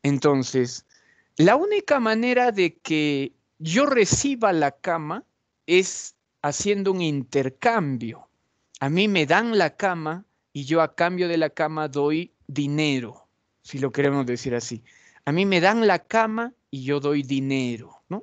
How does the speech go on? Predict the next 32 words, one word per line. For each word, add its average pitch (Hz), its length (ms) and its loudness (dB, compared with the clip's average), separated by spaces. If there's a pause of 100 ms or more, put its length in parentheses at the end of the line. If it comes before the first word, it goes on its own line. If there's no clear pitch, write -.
(140)
A 127 80 -14
cambio 131 340 -2
de 120 100 -4
la 113 120 -4
cama. 107 360 -12 (760)
A 175 80 6
eso 214 180 0
se 170 220 -2
llama 190 420 -2 (140)
valor 156 480 -2
de 143 160 -6
cambio. 127 800 -6 (1500)
Primero, 269 440 0
¿qué - 120 -6
es - 120 -6
el 320 140 0
valor 220 380 0
de 180 160 -2
uso? 170 580 -4
Alguien 247 640 2
tiene 240 320 -4
una 214 200 0
silla 131 840 -6
y 127 120 -10
yo 143 120 2
la 165 160 4
necesito. 139 960 -4
Eso 165 240 0
es 147 160 0
valor 143 400 2
de 127 160 0
uso. 131 500 -6